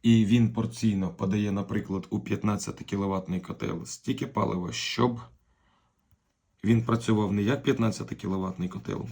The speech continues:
а працював на десять кіловат. І постійно при цьому він горів.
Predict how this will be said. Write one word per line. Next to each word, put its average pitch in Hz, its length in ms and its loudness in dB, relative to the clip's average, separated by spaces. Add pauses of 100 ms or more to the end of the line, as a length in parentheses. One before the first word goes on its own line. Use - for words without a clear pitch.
(100)
а 117 120 -2
працював 117 600 -2 (200)
на 101 140 -4
десять 110 360 0
кіловат. 107 480 0 (2500)
І 113 180 6
постійно 117 600 0 (720)
при - 140 -4
цьому 113 320 4
він 107 280 0 (380)
горів. 104 400 2